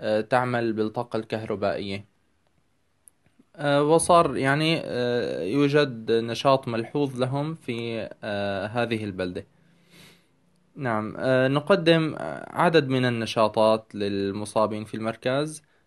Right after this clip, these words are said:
آه، منها نشاطات العلاج الفيزيائي، آه، ومنها، آه، نشاطات تعليمية تربوية،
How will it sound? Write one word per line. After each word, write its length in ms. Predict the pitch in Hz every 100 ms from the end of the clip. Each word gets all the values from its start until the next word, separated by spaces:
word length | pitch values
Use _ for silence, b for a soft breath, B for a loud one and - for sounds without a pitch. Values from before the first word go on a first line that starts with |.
| _ -
آه، 300 | 117 117 117
منها 360 | 139 147 139
نشاطات 640 | 131 127 - 123 131 131 - 117
العلاج 760 | 113 110 107 110 120 123 120
الفيزيائي، 840 | 113 110 123 113 117 117 120 156 170 _ _ _ _ -
آه، 460 | 135 117 117 117 113
ومنها، 800 | 113 131 135 131 131 127 127 -
آه، 340 | 113 110 110 110
نشاطات 760 | 113 - 113 - 127 123 - - _
تعليمية 680 | 117 113 110 110 117 127 135
تربوية، 840 | 131 113 113 113 127 135 147 165